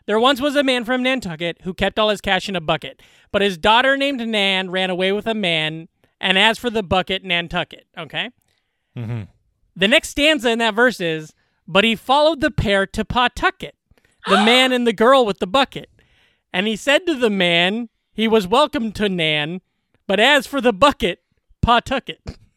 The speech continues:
Speaker 3: <gasps> Whoa.
Speaker 2: Hey, see if there's one for, like, Des Moines.
Speaker 1: <laughs> Oh, yeah, that'd be fun.
Speaker 3: This, this, this,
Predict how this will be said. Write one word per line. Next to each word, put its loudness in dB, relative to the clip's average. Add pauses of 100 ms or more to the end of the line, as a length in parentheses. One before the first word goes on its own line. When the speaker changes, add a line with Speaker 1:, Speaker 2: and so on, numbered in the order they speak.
(220)
Speaker 3:
<gasps> -18
Whoa. -2 (240)
Speaker 2:
Hey, 2 (100)
see -4
if -4
there's -2
one -2
for, -4
like, -2
Des -4
Moines. -2 (260)
Speaker 1:
<laughs> 6 (560)
Oh, -4
yeah, -4
that'd -2
be -4
fun. -6 (560)
Speaker 3:
This, -4 (100)
this, -2 (120)
this, -6